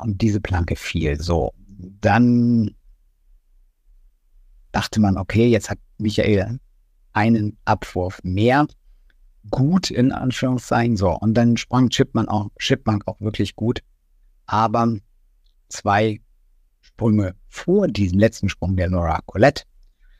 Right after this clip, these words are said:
zum Verhängnis geworden war, da stand eben eine zweifache Kombination und dann hat er wirklich ganz leicht mit dem Hinterbein den Einsprung berührt, die Stange fiel. Also damit war das dann wieder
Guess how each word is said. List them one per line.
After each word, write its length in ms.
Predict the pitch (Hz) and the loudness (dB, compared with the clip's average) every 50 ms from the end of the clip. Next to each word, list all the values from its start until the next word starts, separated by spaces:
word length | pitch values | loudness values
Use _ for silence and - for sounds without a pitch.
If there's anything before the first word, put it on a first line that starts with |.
| _ _ - _ _ - - | _ _ -20 _ _ -16 -8
zum 180 | - - 95 - | -4 -2 0 0
Verhängnis 340 | 110 95 98 101 101 - | 2 2 2 0 -2 -4
geworden 360 | - 101 90 92 90 87 90 92 | -6 -6 -2 -2 0 0 2 2
war, 180 | 95 104 117 | 2 2 2
da 340 | 101 - 101 101 110 120 131 | 2 0 2 2 4 2 2
stand 480 | - - - - 113 113 113 113 - - | 0 -2 -6 -4 -2 -2 -2 -2 -2 -2
eben 240 | 107 107 107 117 | -2 0 0 0
eine 300 | 110 101 95 101 101 107 | -2 0 0 0 0 0
zweifache 520 | 107 - - 98 98 98 - - - - 90 | -2 -2 0 0 0 0 -2 -6 -6 -6 -4
Kombination 760 | - 98 92 90 90 87 92 - - - 107 104 110 117 110 | -2 0 0 0 0 -2 -4 -6 -6 -2 0 0 2 2 2
und 200 | 104 101 95 - | 0 0 0 0
dann 180 | 87 87 95 | 0 0 0
hat 120 | 101 - - | 0 0 -2
er 160 | 90 90 87 | -2 -4 -4
wirklich 380 | 98 - - 87 - - - - - _ _ _ - _ _ _ - | -6 -6 -6 -8 -8 -10 -14 -18 -20 _ _ _ -20 _ _ _ -6
ganz 380 | - 90 107 113 110 104 - - | -2 2 4 4 2 2 0 0
leicht 300 | 95 92 104 98 - - | 2 2 2 0 0 0
mit 80 | 85 | 0
dem 60 | 90 95 | 2 2
Hinterbein 580 | 104 101 - 101 90 85 85 92 92 80 92 - - | 2 2 2 2 2 2 0 -2 -2 -4 -6 -8 -10
den 140 | 85 - - | -10 -8 -4
Einsprung 480 | 92 101 104 - - - 98 95 95 - - _ _ _ - - - - - _ - _ _ _ _ _ _ _ - _ _ _ _ _ - _ _ | -2 -2 -2 -2 -2 -2 -2 -2 -2 -4 -10 _ _ _ -20 -20 -20 -20 -20 _ -20 _ _ _ _ _ _ _ -20 _ _ _ _ _ -20 _ _
berührt, 720 | - 196 180 143 156 151 151 139 127 123 - - - - - | 0 0 2 4 4 6 6 6 4 4 0 -6 -8 -6 -4
die 80 | 135 | -4
Stange 340 | 120 - - 131 120 117 110 | -4 -2 0 0 2 0 0
fiel. 320 | - - - 120 113 110 - | -2 -2 0 0 2 2 2
Also 200 | 110 117 110 110 | 0 0 2 2
damit 240 | 117 113 113 107 | 2 4 2 2
war 120 | - 117 117 | 2 2 2
das 160 | 120 110 - | 2 0 -2
dann 180 | - 107 107 104 | -2 -4 -2 0
wieder 360 | 110 107 95 95 95 90 | 2 2 2 2 0 -4